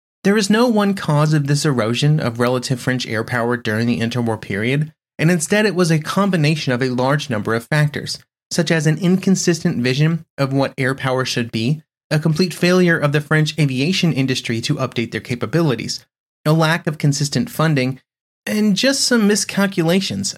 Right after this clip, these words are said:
about what the best type of aircraft was and what they should be building. Those are just a few. We could probably go on to several more.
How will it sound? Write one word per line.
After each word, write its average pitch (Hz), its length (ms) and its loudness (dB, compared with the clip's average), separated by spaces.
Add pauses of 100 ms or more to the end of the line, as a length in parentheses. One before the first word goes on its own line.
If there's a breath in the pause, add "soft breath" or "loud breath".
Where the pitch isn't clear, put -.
about 135 240 -2
what 135 320 0
the 180 80 2
best 147 360 -2
type 143 200 0
of 131 180 -4
aircraft 107 540 -8
was 135 500 2 (340)
and 139 360 2
what 127 220 0
they 135 100 0
should 107 280 -4
be 104 120 -6
building. 147 480 -2 (320)
Those 185 180 2
are 180 40 0
just 190 200 0
a 170 40 -2
few. 143 580 2
We 151 160 2
could 151 120 0
probably 147 280 2
go 139 200 4
on 110 280 0
to - 120 -10
several 101 300 -2
more. 110 420 -2